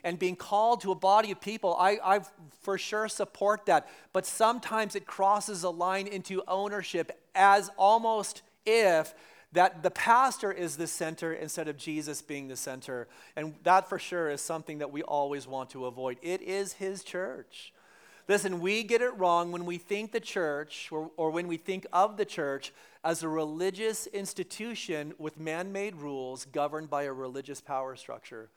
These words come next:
That is not the church. And that's how many people view the church. We get it wrong if we think of the church as a religious institution with man-made rules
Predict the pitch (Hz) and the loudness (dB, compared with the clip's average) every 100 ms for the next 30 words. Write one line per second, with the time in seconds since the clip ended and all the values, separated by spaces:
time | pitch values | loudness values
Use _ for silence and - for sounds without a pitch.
0 | _ _ _ - 165 226 180 190 208 - | _ _ _ 0 2 2 0 0 0 -4
1 | 190 202 120 - - _ _ _ _ _ | -6 -6 -8 -14 -20 _ _ _ _ _
2 | _ - 143 160 190 - 202 196 180 202 | _ -10 -6 -2 -2 0 -2 0 -4 -8
3 | 196 175 170 180 156 165 175 - 233 - | -10 -12 -8 -10 -8 -10 -8 -10 -10 -12
4 | - - - _ _ - 139 190 214 226 | -16 -20 -20 _ _ -8 0 2 4 2
5 | 226 190 196 202 190 196 190 190 208 214 | 2 4 4 2 -4 -4 -4 -4 -4 -4
6 | - 180 - 170 160 160 151 147 180 208 | -2 -2 -2 -6 -4 -4 -4 -2 -4 -4
7 | - 202 190 202 - 233 233 165 135 139 | -6 -8 -10 -12 -10 -10 -8 -8 -8 -10
8 | 180 _ _ - - - 165 165 175 202 | -16 _ _ -20 -20 -4 -4 0 2 2
9 | 214 214 214 190 208 160 131 139 170 - | 0 -2 -4 -2 0 0 -2 -8 -8 -10